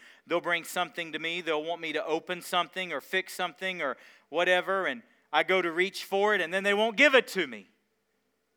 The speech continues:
Well, what's my response as a father? My response is, "Okay, you figure it out." <laughs>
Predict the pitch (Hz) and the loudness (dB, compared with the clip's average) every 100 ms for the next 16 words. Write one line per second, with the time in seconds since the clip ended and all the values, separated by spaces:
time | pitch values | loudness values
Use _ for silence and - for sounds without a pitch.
0 | _ _ _ _ _ _ _ _ _ 185 | _ _ _ _ _ _ _ _ _ 4
1 | 220 240 208 247 269 226 - 220 214 220 | 6 6 6 6 6 4 2 6 6 4
2 | 226 208 214 277 269 170 - _ _ _ | 0 2 6 6 6 2 -12 _ _ _
3 | _ _ _ _ _ _ 147 240 277 - | _ _ _ _ _ _ 4 4 2 0
4 | 180 165 - 180 214 - _ _ _ _ | 2 2 0 -4 -4 -12 _ _ _ _
5 | - 156 190 185 220 214 262 - 175 135 | -6 -4 -2 -2 -2 -2 -6 -4 -4 -4
6 | 117 107 95 - _ _ _ _ _ _ | -4 -6 -10 -14 _ _ _ _ _ _
7 | _ _ _ _ _ _ _ _ _ _ | _ _ _ _ _ _ _ _ _ _
8 | _ _ _ 233 | _ _ _ -20